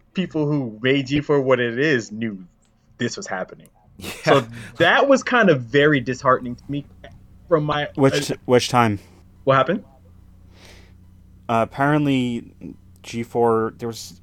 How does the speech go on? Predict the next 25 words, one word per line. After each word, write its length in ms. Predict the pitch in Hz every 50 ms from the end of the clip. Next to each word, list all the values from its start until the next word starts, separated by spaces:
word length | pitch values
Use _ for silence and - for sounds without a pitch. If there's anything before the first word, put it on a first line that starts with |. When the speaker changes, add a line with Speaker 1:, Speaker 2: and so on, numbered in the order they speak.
| - -
Speaker 3:
uh, 120 | - 101 - - -
two 140 | - - 139
years 260 | 131 127 131 123 113
ago, 220 | 117 107 110 107 104
there 120 | 101 104
was 100 | 101 98
a, 60 | 104 - _ - -
there 120 | 110 107
were 60 | 107
plans, 440 | 101 - 113 110 110 107 - - -
there 140 | - - 110
were 140 | 104 107 110 - -
people 220 | - 117 110 113 110
trying 200 | - - 113 110 110
to 40 |
bring 200 | 104 - 107 104 104
it 80 | 101
back. 340 | - 104 104 101 98 - - - - -
Speaker 1:
Mm-hmm. 360 | 127 117 110 104 107 123 131 147 147 -
I 40 | -
remember 320 | 107 104 104 98 98 98 98
that. 160 | 104 - - - - - - - - - _ - - - - - - - - -
Speaker 3:
And 200 | 110 107 107 104
they 100 | 104 98
got 240 | 107 107 107 -